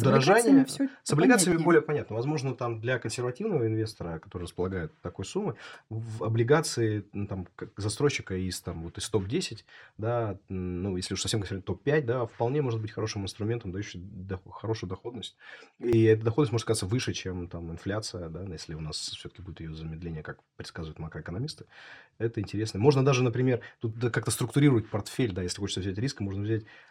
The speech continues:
Speaker 2: а,
Speaker 1: Акции.
Speaker 2: акции девелоперов, да, которые из-за вот этих всех кризисных явлений выглядят очень недооценёнными. Ну,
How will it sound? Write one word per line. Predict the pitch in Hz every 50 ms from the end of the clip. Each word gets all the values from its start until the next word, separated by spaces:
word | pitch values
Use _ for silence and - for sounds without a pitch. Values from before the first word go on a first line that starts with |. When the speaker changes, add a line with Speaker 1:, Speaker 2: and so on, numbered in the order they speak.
| - -
Speaker 2:
а, | 185
Speaker 1:
Акции. | 107 - -
Speaker 2:
акции | 135 139 - - - 127 117
девелоперов, | 117 120 127 170 226 254 170 - - 104 95 95
да, | 120 120
которые | - - - 131 127 120 113 -
из-за | 117 120 110 110 120 113
вот | 113 113
этих | 113 113 -
всех | - 113 -
кризисных | - 123 110 107 - 110 104 -
явлений | 110 117 156 220 240 170 110 - - - - _ -
выглядят | 120 139 147 131 113 110 123
очень | 117 - 110 104 104
недооценёнными. | 104 98 95 95 - - 104 95 92 85 78 78 76 82 117
Ну, | 135 120